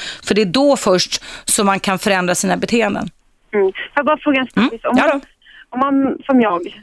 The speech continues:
Speaker 2: skulle vilja prata med någon
Speaker 1: Ja.
Speaker 2: om såna här saker, för man känner sig väldigt ensam och
Speaker 1: Ja.
Speaker 2: vill, ja. Var ska man vända sig då någonstans? Jag har kollat lite på internet.
Speaker 1: Ja, vet du, jag, bor du i Stockholm, eller?
Speaker 2: Ja.
Speaker 1: Därför att jag hörde, jag har ju en dotter som nu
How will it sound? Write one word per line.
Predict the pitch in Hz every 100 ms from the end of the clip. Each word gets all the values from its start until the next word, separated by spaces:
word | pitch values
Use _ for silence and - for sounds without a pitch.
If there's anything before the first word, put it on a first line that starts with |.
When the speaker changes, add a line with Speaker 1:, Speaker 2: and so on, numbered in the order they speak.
| -
Speaker 2:
skulle | - 220
vilja | 214 202 202
prata | 202 277 196 320
med | 339
någon | 156 180 214
Speaker 1:
Ja. | 202 185 254
Speaker 2:
om | 370 403
såna | 220
här | 214 196
saker, | - - 180
för | 180
man | 202 202
känner | 240 220
sig | 214
väldigt | 214 180 -
ensam | 208 180 190 180 180
och | 180
Speaker 1:
Ja. | 185 196 381
Speaker 2:
vill, | 381 311 214
ja. | 226 190 - - - _ -
Var | 247
ska | -
man | 247 247
vända | 247 220
sig | 226 226
då | 220
någonstans? | 349 220 185 - - 359 - - - -
Jag | 233
har | 240
kollat | 240 240 220
lite | 233 220 226
på |
internet. | 202 190 - 196 196
Speaker 1:
Ja, | 262 285 320
vet | 247 302
du, | -
jag, | 233 320 349 214
bor | 302
du | 277
i |
Stockholm, | 269 302 - 381 240
eller? | 190 349 - _ -
Speaker 2:
Ja. | 233 - - - -
Speaker 1:
Därför | - 262
att | 294 320
jag | 415 370
hörde, | 349 240 233 -
jag | 311
har | 311
ju | 277
en | 262
dotter | 285 - - 330
som | - 285 240
nu | 214